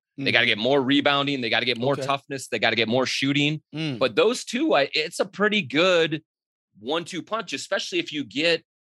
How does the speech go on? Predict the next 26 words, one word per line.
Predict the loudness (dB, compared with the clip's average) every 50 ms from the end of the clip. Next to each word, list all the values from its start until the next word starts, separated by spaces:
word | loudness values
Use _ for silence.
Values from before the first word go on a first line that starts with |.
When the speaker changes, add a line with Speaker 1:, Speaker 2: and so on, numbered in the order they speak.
| _ _ _
Speaker 1:
Ant | -2 0 0 0 0 -2 _
to | -10 -4
make | -2 0 0 0 0
a | -2
leap | -2 0 -2 -2 -4 -6 -6 -6
in | -4 -4
year | -2 -2 -2
three | -4 -6 -6 -4 -2 -2 0 -2 -2 -4 -6 -10 _ _ _ _ _
like | -2 0 0 0 0 -2 -4
people | -6 -4 -2 -2 0 0
are | 0
expecting. | 0 -2 -4 -2 0 0 0 0 -2 -6 -10 -10 -10 -12
So | -12 -4 0 2 2 2 2 0 -4 _ _ _ _ 0
I | 0 0
think | 2 0 -2 -2 0
they're | -2 -2
good | -2 0 0 0 0 0 0 -2
there. | 0 0 2 2 0 0 -2 -4 -8 _ _ _ _ -2
And | 0 0
I | 2
think | 2 0 -2 0 0
both | 0 0 0 0
of | 0 0
those | 2 2 2 2 0 -4
two | -4 -2 0 0 0 -2 -4 -6 -8 _ -2
are | 0 0 0 -2 -4